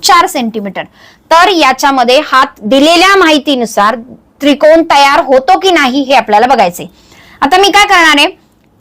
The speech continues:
एबी आणि बीसी ची बे-, बेरीज किती येते? नऊ, सात, सोळा. सोळा ही चार पेक्षा मोठी आहे, आहे. नंतर नऊ आणि चार ही सात पेक्षा मोठी आहे, आहे.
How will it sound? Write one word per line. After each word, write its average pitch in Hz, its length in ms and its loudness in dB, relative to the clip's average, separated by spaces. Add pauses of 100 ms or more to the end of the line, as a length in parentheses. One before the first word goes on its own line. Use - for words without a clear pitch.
(120)
एबी 311 180 2
आणि 370 180 2
बीसी 339 300 0
ची 311 140 -4
बे-, 254 200 -6
बेरीज 277 380 -4
किती 285 220 -2
येते? 277 200 0
नऊ, 269 260 2
सात, 254 180 2
सोळा. 214 320 0
सोळा 294 240 0
ही 285 140 2
चार 269 260 0
पेक्षा 269 280 -4
मोठी 247 340 -2
आहे, 240 140 -4 (260)
आहे. 214 280 -4 (800)
नंतर 285 360 2
नऊ 285 220 2
आणि 330 280 4
चार 302 400 0 (1400)
ही 277 140 2
सात 277 220 0 (140)
पेक्षा 285 280 0
मोठी 269 360 2
आहे, 262 140 0
आहे. 233 320 0